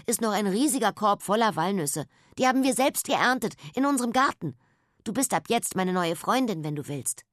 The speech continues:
„Ja, natürlich will ich.“ Elisa streckte ihre Hand aus.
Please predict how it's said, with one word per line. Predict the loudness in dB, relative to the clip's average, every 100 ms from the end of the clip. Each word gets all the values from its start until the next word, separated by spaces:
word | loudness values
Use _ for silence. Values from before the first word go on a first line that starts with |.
| _ _ 0
„Ja, | 0 0 -10 -6
natürlich | -2 0 2 2 0 -2
will | -4
ich.“ | -4 -6 _ _ _ _ _ _ _
Elisa | -4 -2 -2 -2 -6 _
streckte | -18 -8 -8 -8 -10
ihre | -8 -8
Hand | -10 -10 -10
aus. | -12 -12 -20